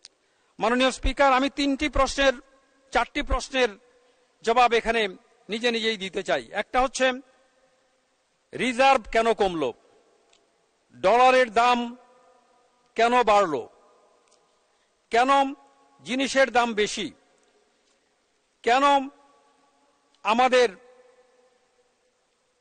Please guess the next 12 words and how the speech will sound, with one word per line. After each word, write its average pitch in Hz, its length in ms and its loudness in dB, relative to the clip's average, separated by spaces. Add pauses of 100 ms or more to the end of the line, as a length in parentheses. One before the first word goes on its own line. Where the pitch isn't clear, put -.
(640)
মুদ্রাস্ফীতি 240 760 0 (580)
অধিকতর? 185 480 -2 (1900)
মাননীয় 254 300 2
স্পিকার, 269 400 0 (880)
প্রথমেই 269 400 0
যদি 262 260 2 (960)
আমি 226 220 2 (760)
বলি 214 340 0 (640)
যে 156 200 -2
রিজার্ভ 226 480 2
কেন 214 200 0
কমলো, 170 360 -4